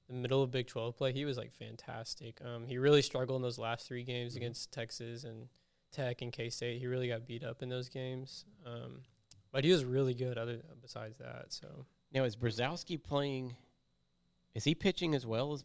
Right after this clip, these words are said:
Speaker 1: I think he's gonna pitch. I think their main thing is he's gonna be a starting outfielder potentially,
Speaker 2: Yeah.
Speaker 1: um, but I think he, he could come out of the pen.
Speaker 2: Come and came in relief from the outfield. And I
Speaker 1: Yeah.
Speaker 2: know that,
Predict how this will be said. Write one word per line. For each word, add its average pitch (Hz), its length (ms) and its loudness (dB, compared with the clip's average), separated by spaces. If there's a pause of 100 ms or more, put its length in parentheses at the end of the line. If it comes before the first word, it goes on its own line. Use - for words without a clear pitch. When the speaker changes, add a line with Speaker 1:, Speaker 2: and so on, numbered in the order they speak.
Speaker 1:
I 143 100 4
think 156 220 2
he's 196 160 -6
gonna 180 200 2
pitch. 123 300 0
I 127 60 4
think 147 220 0
their 143 120 4
main 120 280 0
thing 127 220 0
is 120 140 -2
he's 123 160 -4
gonna 127 160 -2
be 117 440 -6 (200)
a 143 40 -16
starting 117 440 -4
outfielder 127 600 -2
potentially, 127 760 -2
Speaker 2:
Yeah. 117 220 -6
Speaker 1:
um, 113 240 -10
but 117 220 -8
I 127 60 -4
think 135 180 0
he, 131 160 0 (120)
he 127 200 -10
could 123 240 -4
come 113 160 -6
out 117 100 -2
of 113 80 -6
the 117 80 -10
pen. 117 460 -12
Speaker 2:
Come 131 100 -6
and 117 100 -6
came 113 140 2
in 104 260 -4
relief 101 360 2
from 101 100 -2
the 98 140 6
outfield. 101 380 4 (340)
And 117 140 6
I - 40 6
Speaker 1:
Yeah. 117 140 0
Speaker 2:
know 123 140 4
that, 113 220 -4